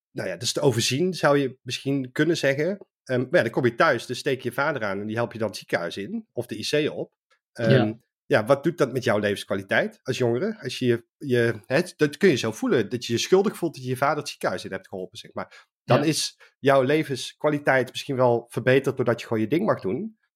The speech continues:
Speaker 1: maar die wordt gelijk weer geraakt, eh, eh, door zo'n moment. Het is een heel specifiek voorbeeld natuurlijk, maar we komen ook niet verder dan de,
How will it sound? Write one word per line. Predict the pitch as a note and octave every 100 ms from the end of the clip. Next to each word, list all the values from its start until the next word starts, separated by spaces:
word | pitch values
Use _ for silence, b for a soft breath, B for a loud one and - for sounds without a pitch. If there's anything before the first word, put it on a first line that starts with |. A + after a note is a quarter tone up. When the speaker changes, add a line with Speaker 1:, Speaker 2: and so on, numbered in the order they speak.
| _
Speaker 1:
maar | - B2+
die | C#3+
wordt | D3
gelijk | - D3 F3+ -
weer | G#2+ F#2+
geraakt, | G2 G2 A2 - -
eh, | A#2+ A#2+ A#2 B2
eh, |
door | B2 C#3+
zo'n | F3+ F#3
moment. | B2 G2+ - _
Het | C3
is | B2
een | A#2
heel | C#3+ D3+
specifiek | - A#2 - G#2 -
voorbeeld | F#3+ F#3+ G#2+
natuurlijk, | G2+ G2+ A#2 - _ B B _ _ _ _ A2
maar | A#2+ A#2+
we | C#3
komen | F3+ D#3+ C#3+
ook | E3
niet | D#3+ -
verder | C#3+ C#3+ B2
dan | A#2+ A#2+
de, | A#2 A#2